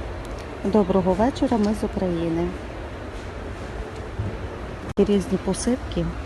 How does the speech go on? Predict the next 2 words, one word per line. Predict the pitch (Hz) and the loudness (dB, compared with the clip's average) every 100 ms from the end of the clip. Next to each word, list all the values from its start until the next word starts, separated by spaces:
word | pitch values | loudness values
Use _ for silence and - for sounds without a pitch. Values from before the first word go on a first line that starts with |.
| - - - - - - - - - - - | -8 -8 -8 -6 -6 -8 -8 -10 -8 -6 2
Манго, | 202 202 226 190 202 190 - - - - - - | 4 6 6 6 4 2 -4 -8 -8 -6 -8 0
цитрус, | - 208 208 - 202 - | 4 6 4 2 2 0